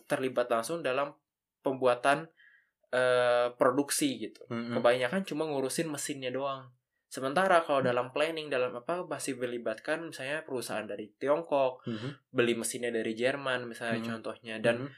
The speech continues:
Speaker 1: ka-, dan itu berarti sistem, ekosistem pembangunan industri Indonesia tuh belum matang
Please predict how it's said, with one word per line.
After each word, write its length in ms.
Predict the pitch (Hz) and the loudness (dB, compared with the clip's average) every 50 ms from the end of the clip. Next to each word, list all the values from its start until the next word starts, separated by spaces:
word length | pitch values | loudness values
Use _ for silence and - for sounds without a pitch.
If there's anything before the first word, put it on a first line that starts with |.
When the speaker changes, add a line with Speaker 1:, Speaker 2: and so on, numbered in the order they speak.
| - - _ | -20 -20 _
Speaker 1:
ka-, 160 | - 131 - | -6 -6 -4
dan 220 | - 135 131 127 123 | 2 4 4 4 4
itu 240 | 127 123 196 196 180 | 2 0 0 4 6
berarti 320 | 165 151 151 190 202 196 | 6 6 6 2 -2 -2
sistem, 400 | - - - - - - - 123 | -4 -4 -4 -4 -2 -2 -2 0
ekosistem 680 | - 127 - - 131 127 - 131 123 - - 127 123 123 | -2 -2 -4 -4 -6 -6 -6 -8 -8 -4 -4 -4 -4 -2
pembangunan 480 | - 131 120 120 120 120 120 120 117 117 | -2 -2 0 0 -2 -2 -2 -4 -6 -6
industri 400 | - 123 120 117 110 - 127 117 | -6 -8 -8 -8 -8 -6 -6 -6
Indonesia 320 | 113 107 113 - 135 135 | -6 -6 -6 -8 -8 -6
tuh 80 | - 196 | -6 -6
belum 160 | 160 135 120 110 | -6 -6 -6 -2
matang 600 | 104 110 135 147 - - 123 117 117 120 131 131 | 0 0 0 -2 -2 -4 -6 -6 -6 -10 -14 -18